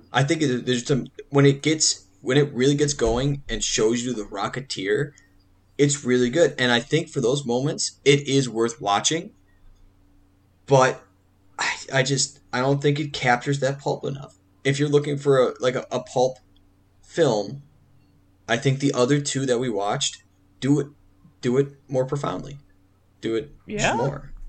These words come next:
Speaker 1: in my opinion. I'm not saying it's a bad film. I think it's, I still think it's a very good film. But there's,
Speaker 2: Hmm.
Speaker 1: I just feel like there was some wasted potential in what they could have done with the actual Rocketeer.
Speaker 2: Okay.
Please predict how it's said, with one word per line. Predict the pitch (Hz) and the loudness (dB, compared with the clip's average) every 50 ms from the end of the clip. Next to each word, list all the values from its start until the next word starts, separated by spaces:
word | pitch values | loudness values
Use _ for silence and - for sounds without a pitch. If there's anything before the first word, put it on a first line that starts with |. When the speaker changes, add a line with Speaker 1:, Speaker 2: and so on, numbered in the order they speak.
| - - - - | -18 -20 -16 -12
Speaker 1:
in | - 127 | -8 -4
my | 117 117 120 | -2 0 0
opinion. | 123 - - 147 151 131 143 - | 0 0 0 0 2 0 0 0
I'm | - 127 139 160 | 2 2 4 4
not | 180 170 151 - | 4 2 0 2
saying | - 147 143 131 | 2 2 4 2
it's | 131 123 | 2 -2
a | - | -2
bad | - 117 123 160 - | 0 0 0 0 -2
film. | - 120 113 117 113 - - - - - - - | -4 -6 -4 -2 0 -2 -2 -4 -8 -10 -4 0
I | 131 143 | 2 2
think | 143 151 156 185 | 2 2 0 -2
it's, | - - - _ _ _ - _ - | -4 -8 -12 _ _ _ -20 _ -2
I | - - | 0 2
still | 208 - 170 | 4 4 4
think | 147 156 135 | 6 6 6
it's | 127 127 | 4 4
a | 123 | 4
very | 117 139 147 143 135 135 - - - | 6 6 6 6 4 2 -2 0 4
good | - 190 - - | 6 6 6 4
film. | - - 101 - - - - _ _ _ _ _ _ _ _ _ _ _ _ _ _ _ _ _ _ - - - - - | 0 -6 -6 -6 -6 -8 -20 _ _ _ _ _ _ _ _ _ _ _ _ _ _ _ _ _ _ -20 -20 -20 -6 0
But | - 151 135 - - 139 | 2 2 2 2 4 6
there's, | 147 143 139 139 - - | 8 8 8 6 4 0
Speaker 2:
Hmm. | - - _ _ _ _ _ _ _ - - - | -2 -6 _ _ _ _ _ _ _ -12 -4 0
Speaker 1:
I | 147 147 | 2 2
just | 139 139 143 | 2 2 2
feel | - 156 151 | 4 4 6
like | 143 139 | 6 6
there | 139 131 | 4 4
was | 127 - | 2 2
some | 139 123 110 | -2 -2 0
wasted | 113 113 113 - 131 120 - | 0 0 0 0 -2 -4 -4
potential | - 117 - - 113 120 117 - - 160 175 180 - _ _ - | -6 -8 -6 -6 -6 -4 -4 -4 -4 -6 -6 -8 -12 _ _ -8
in | - 127 123 120 117 117 110 - - _ _ _ | -4 -2 -2 0 -2 -2 -4 -8 -12 _ _ _
what | - 123 120 123 | -2 -2 -2 0
they | 131 123 | -2 -2
could | 123 - - 135 127 | -2 -2 -2 -2 -2
have | 120 - | -2 0
done | - 120 123 123 123 113 | 2 2 4 2 2 0
with | 110 107 | -2 -2
the | - 120 110 | -2 -2 -2
actual | 107 110 110 - - 104 95 | -2 -2 -4 -6 -6 -6 -6
Rocketeer. | 95 95 - 107 - - 110 - - - _ _ _ _ _ _ _ _ _ _ _ _ _ _ _ _ _ _ _ _ _ _ _ _ _ _ _ _ _ _ _ _ _ _ - | -6 -6 -8 -12 -12 -12 -12 -12 -14 -18 _ _ _ _ _ _ _ _ _ _ _ _ _ _ _ _ _ _ _ _ _ _ _ _ _ _ _ _ _ _ _ _ _ _ -18
Speaker 2:
Okay. | 117 120 123 127 - - 95 92 87 | -16 -14 -14 -14 -14 -16 -18 -18 -18